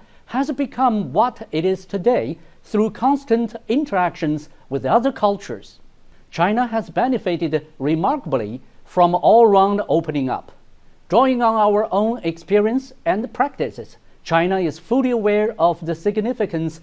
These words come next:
of communication and cooperation for win-win outcomes. Cooperation frameworks such as the Belt and Road Initiative and the Forum on China-Africa Cooperation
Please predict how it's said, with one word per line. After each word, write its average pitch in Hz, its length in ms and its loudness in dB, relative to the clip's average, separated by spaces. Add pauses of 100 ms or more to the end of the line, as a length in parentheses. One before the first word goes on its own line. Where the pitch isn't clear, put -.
(140)
of 151 200 -2
communication 151 840 -2 (180)
and 208 240 -2
cooperation 170 680 0 (200)
for 165 220 0
win-win 170 540 0
outcomes. 131 680 -4 (480)
Cooperation 254 640 2
frameworks 170 720 -2 (180)
such 196 320 2
as 160 160 2
the 139 100 -2
Belt 170 420 -2
and 139 240 -4
Road 208 260 4
Initiative 233 680 -2 (240)
and 170 220 0
the 147 80 0
Forum 240 600 2
on 135 220 -4
China-Africa 214 960 -2
Cooperation 196 720 -2